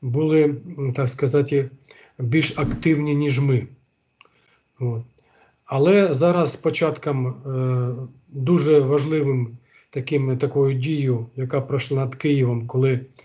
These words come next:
зіткнулися дві супернові системи військ, е, озброєння військ, це Патріот система і Кінжал. І Кінжа-, в-, Кінжал програв цю битву, а Патріот виграв.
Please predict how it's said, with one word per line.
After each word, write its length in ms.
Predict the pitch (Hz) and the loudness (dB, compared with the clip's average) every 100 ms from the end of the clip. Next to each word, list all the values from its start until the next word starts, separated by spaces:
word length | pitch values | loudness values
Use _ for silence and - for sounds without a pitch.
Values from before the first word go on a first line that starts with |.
| _ - _ - | _ -20 _ -8
зіткнулися 760 | 120 117 143 151 147 135 123 131 | -4 -2 0 2 4 4 2 0
дві 460 | 117 131 139 127 - _ _ _ | 0 2 2 0 -6 _ _ _
супернові 960 | - 160 127 143 131 143 139 143 123 - | -6 -2 0 2 4 4 4 2 -2 -4
системи 680 | - 143 123 151 135 131 131 | -8 -6 -2 0 2 0 -2
військ, 340 | 127 131 - | -2 -2 -4
е, 40 | - | -4
озброєння 760 | 139 139 131 131 139 127 135 | -2 0 0 2 4 6 4
військ, 280 | 135 185 180 | 4 0 -2
це 180 | - 139 | -4 -6
Патріот 560 | 127 127 143 139 135 135 | -4 -4 0 2 2 -2
система 480 | 123 - 123 123 123 | -8 -4 -2 -2 -4
і 100 | 127 | -4
Кінжал. 500 | 127 131 185 208 - _ _ _ _ _ _ _ _ - _ _ - | -2 0 0 0 -6 _ _ _ _ _ _ _ _ -20 _ _ -4
І 260 | 156 147 | 0 2
Кінжа-, 640 | 147 - 156 151 131 175 139 | 0 -4 -2 0 2 2 4
в-, 400 | 143 143 139 135 | 6 6 6 2
Кінжал 540 | 156 139 156 147 123 | -2 -2 -2 -2 -2
програв 460 | 151 135 139 139 117 | -2 0 0 -2 -4
цю 160 | 139 | -6
битву, 500 | 127 156 139 123 107 - _ _ _ - | -2 -2 -2 -4 -6 -12 _ _ _ -10
а 120 | 127 | -6
Патріот 480 | 139 147 135 139 131 | 0 2 2 -2 0
виграв. 440 | 175 190 127 110 | 0 0 0 -4